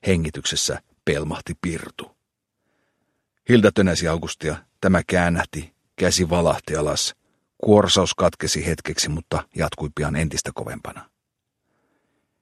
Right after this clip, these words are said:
Hilda nousi, sytytti valon ja meni pikkukamariin.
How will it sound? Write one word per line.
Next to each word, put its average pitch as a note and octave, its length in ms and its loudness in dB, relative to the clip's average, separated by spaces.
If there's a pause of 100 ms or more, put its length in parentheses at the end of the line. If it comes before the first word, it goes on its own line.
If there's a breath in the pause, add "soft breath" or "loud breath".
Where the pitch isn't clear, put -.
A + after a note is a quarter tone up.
(100)
Hilda F#2+ 260 6
nousi, F2+ 560 0 (180)
sytytti F2+ 440 0
valon E2+ 340 4 (220)
ja F#2 80 0
meni F2 220 4
pikkukamariin. - 880 -8